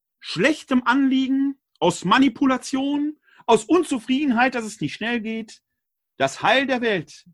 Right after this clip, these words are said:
erwächst. Er begeht das Schlimmste, was man tun kann, den Freund verraten.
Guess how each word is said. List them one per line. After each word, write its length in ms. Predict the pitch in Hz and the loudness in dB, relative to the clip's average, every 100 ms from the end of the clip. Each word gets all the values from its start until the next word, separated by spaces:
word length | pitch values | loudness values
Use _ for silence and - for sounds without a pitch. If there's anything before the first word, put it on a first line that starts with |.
| _ - | _ -8
erwächst. 560 | 113 80 - - _ _ _ _ _ | -6 -8 -12 -20 _ _ _ _ _
Er 100 | - | -6
begeht 360 | 135 127 220 247 | -4 -2 -2 -2
das 120 | 220 | -4
Schlimmste, 460 | - 254 302 - 226 | -2 -2 -2 -2 -6
was 220 | 220 220 | -6 -6
man 120 | 165 | -10
tun 280 | - 247 240 | -6 -6 -6
kann, 240 | 214 202 | -6 -6
den 160 | 170 127 | -4 -6
Freund 340 | - 160 233 | -4 -2 -2
verraten. 720 | - 202 202 202 202 208 220 | -6 -6 -4 -4 -4 -8 -8